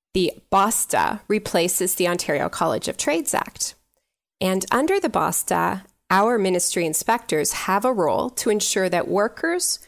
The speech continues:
who are doing work within the scope of practice of a compulsory trade hold the required certificate of qualification or are an apprentice or whatnot. So, for example, they'll make sure a mechanic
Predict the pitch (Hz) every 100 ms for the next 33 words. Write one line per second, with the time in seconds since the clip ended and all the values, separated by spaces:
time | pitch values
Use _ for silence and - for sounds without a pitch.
0 | _ _ 185 175 165 - 226 247 277 226
1 | 160 151 - - 175 - 185 196 220 -
2 | 226 226 233 - 165 160 - - 165 165
3 | - 156 - 214 311 - 185 160 - -
4 | - 214 220 _ _ _ _ _ 196 202
5 | 202 226 254 - 165 160 170 - 185 170
6 | - - 165 165 - 151 147 - - 123
7 | 117 151 156 170 - _ _ - 175 165
8 | 165 - _ - 165 165 156 - 151 -
9 | - - 156 139 131 - - - _ _
10 | - 240 226 208 165 - 220 254 247 -
11 | - 247 - _ _ _ - 262 294 311
12 | - 196 185 175 - 233 226 170 226